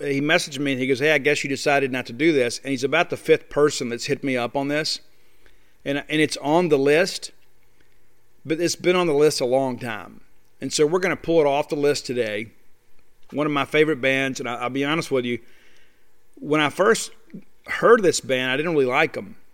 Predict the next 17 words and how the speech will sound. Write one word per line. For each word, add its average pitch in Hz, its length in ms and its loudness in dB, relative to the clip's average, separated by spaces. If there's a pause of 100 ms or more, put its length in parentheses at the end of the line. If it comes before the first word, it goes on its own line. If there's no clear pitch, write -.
(1040)
because 123 220 -8
I 156 80 2
didn't 160 200 0
like, 139 340 0
uh, 120 160 0
the 113 100 -4
operatic 131 640 0
singing 135 400 -2
style, 123 400 -2
that 127 120 -4
kind 127 120 -4
of 127 60 -6
stuff. 127 180 -2
You 139 80 -4
know, 135 60 -2
I 135 60 0
was, 123 200 -6